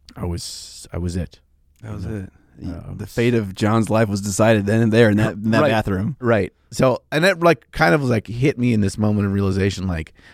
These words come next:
Speaker 1: how many times in my life have I been, like, in a gas station, y-, waiting in line or whatever,
Speaker 2: Oh.
Speaker 1: and you see somebody, it's almost always a dude,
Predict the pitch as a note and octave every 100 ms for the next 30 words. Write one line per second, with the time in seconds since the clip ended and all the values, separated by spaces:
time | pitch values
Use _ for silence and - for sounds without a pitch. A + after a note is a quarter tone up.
0 | - A2 G#2+ A2 G#2+ G2 G2 F#2+ G2+ G2
1 | F#2+ F2+ F#2+ F2+ F2 F2+ F#2 F#2+ F#2 F2+
2 | - G2 F#2+ F2 F2+ F2+ - F#2+ F#2 -
3 | F#2 F2+ F2 - - - - F2 F#2 F#2
4 | F2+ F2+ F2+ F2+ F2+ F#2 F2+ F#2+ F2+ F2+
5 | F2+ F2+ G2 D3 B2+ A2+ - - A#2 A#2
6 | A2+ - - C3 E3 - A#2+ G#2 F#2 F2
7 | - - - F#2 - - C3 A#2+ - A#2
8 | A#2 G#2+ F2+ F2+ - - -